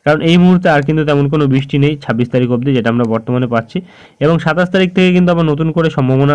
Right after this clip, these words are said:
থাকছে একটা, যেটা কিন্তু এপাশে মুর্শিদাবাদ এবং তার সাথে কিন্তু নদিয়া এবং এপাশে কিন্তু বীরভূম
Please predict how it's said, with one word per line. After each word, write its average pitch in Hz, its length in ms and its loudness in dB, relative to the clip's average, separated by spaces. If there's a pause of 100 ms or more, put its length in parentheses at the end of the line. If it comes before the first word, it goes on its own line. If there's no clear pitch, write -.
থাকছে 123 320 -4
একটা, 139 220 -2 (440)
যেটা 135 180 2
কিন্তু 156 240 0
এপাশে 147 300 0 (380)
মুর্শিদাবাদ 156 640 2 (100)
এবং 123 320 2 (120)
তার 120 200 0
সাথে 135 180 0
কিন্তু 135 320 0 (480)
নদিয়া 151 460 2 (180)
এবং 127 240 2 (100)
এপাশে 127 300 -2
কিন্তু 131 220 2
বীরভূম 143 580 2